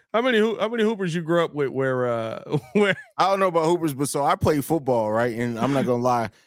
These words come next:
Speaker 2: there was a class that I had that I didn't give two craps about this
Speaker 1: Yeah.
Speaker 2: class. And then keep in mind, I was, I was star football team.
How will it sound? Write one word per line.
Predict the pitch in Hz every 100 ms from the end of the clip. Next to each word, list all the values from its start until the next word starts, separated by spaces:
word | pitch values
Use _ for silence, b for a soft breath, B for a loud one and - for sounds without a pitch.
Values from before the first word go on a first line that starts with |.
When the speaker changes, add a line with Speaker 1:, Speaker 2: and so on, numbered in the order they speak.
| b
Speaker 2:
there | 135
was | 156 123
a |
class | - 147 151 139
that | 131 120
I | 117
had | 117 113
that | 110
I | 123
didn't | 180 135 120
give | 110
two | - 170 175 175 170 - _ _ _ -
craps | - 151 107 104
about | 120 113 104 90 b
this | 143 135 113
Speaker 1:
Yeah. | 104
Speaker 2:
class. | 135 120 107 - b b b
And | 117 127
then | 117
keep | 180 165
in | 160
mind, | 143 120
I |
was, | 120 120 - 123
I |
was | 127 127
star | - 190 180 151
football | 147 113 120 117
team. | 123 113